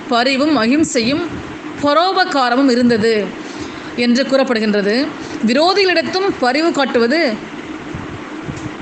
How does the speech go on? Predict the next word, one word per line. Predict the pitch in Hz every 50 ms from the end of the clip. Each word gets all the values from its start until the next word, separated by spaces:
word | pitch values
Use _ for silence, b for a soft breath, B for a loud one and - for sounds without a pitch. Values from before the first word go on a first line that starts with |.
| - - - - - - - - - - - - - - - - - - - - - - - - - - - - - - - - - - - - - - - 254 - - - - - - - - - - - - - -
பரிபுனாம | 269 262 269 330 370 339 - - - 302 320 320 320 320 330 330 339